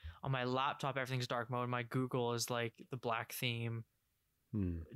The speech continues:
Speaker 1: Discord right now, black. Like, I just like the, the black, I think.
Speaker 2: I
Speaker 1: Just
Speaker 2: didn't even
Speaker 1: more.
Speaker 2: know there was a light version for Discord.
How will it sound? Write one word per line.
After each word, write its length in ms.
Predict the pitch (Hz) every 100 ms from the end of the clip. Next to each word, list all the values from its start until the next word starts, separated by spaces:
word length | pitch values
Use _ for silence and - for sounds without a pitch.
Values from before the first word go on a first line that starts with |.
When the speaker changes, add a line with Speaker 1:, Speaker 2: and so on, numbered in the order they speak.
| 139
Speaker 1:
Discord 360 | 135 - 143
right 120 | 123 117
now, 260 | 120 120
black. 360 | 120 117 117 120
Like, 160 | 135 120
I 40 |
just 180 | 120 131
like 400 | 120 120 135 -
the, 200 | 117 113 -
the 100 | 113
black, 380 | 98 113 117 - -
I 40 |
think. 260 | - 50 50 - _ _ _ _ -
Speaker 2:
I 40 |
Speaker 1:
Just 80 | 113
Speaker 2:
didn't 120 | 147
even 160 | 98 95
Speaker 1:
more. 100 | 101
Speaker 2:
know 40 |
there 120 | 95
was 120 | 92
a 60 | 92
light 280 | 92 98 98
version 400 | 101 101 101 104
for 120 | 101
Discord. 520 | 90 92 - - 80